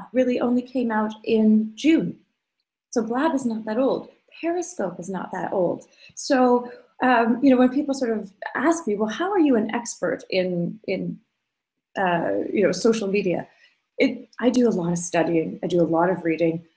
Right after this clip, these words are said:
I do a lot of working with people who are, so I don't wanna use the word pioneer, but people who take on the particular platform and then they just take it on and they need to learn everything about it.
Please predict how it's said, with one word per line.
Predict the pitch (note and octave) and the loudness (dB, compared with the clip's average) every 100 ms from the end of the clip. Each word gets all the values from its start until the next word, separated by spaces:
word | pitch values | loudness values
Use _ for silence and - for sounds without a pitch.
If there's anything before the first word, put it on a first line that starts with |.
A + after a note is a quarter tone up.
| - | -6
I | |
do | F3+ F#3 | 0 2
a | |
lot | F3 F#3 F#3+ | 4 4 2
of | E3 | 0
working | F3 G#3+ A#3 G3+ | -2 -2 -2 -4
with | G3 - | -6 -8
people | G3+ F#3+ | -6 -6
who | F3+ G#3+ F#3 | -2 2 2
are, | E3+ E3 - _ - | 2 0 -6 _ -2
so | A3+ G#3 | 2 4
I | |
don't | B3 | 4
wanna | C4+ C#4 | 6 4
use | A3 G#3+ | 4 0
the | F#3 | -2
word | F#3+ F3+ | -2 -4
pioneer, | - G3+ F3+ F3 F3 | -2 0 2 2 2
but | F#3 F#3+ | 0 -4
people | C4+ B3+ | -2 -2
who | G#3+ A3+ | -4 -6
take | - C#4 D4 | -2 -2 0
on | C#4+ C4 A3+ G3 - _ - | 0 2 2 -2 -10 _ 0
the | G#3 F#3+ | 0 2
particular | G#3+ A3+ A3 G3 F#3+ | -4 -6 -2 0 0
platform | F#3+ G3 - F#3+ F3 | 0 -2 0 -2 0
and | F#3 G3+ | 0 0
then | G3 | 0
they | F#3+ | 0
just | F#3+ - | -2 0
take | B3 | 0
it | G#3+ | 2
on | F#3 | 0
and | F3+ | 0
they | F3+ | 0
need | F3+ F3 | -2 -4
to | |
learn | F3+ F3+ F#3 | -4 -4 -4
everything | F#3 F#3+ F#3+ F3+ | -2 -2 -2 -6
about | F3 E3+ D#3+ | -2 -2 -2
it. | - | -4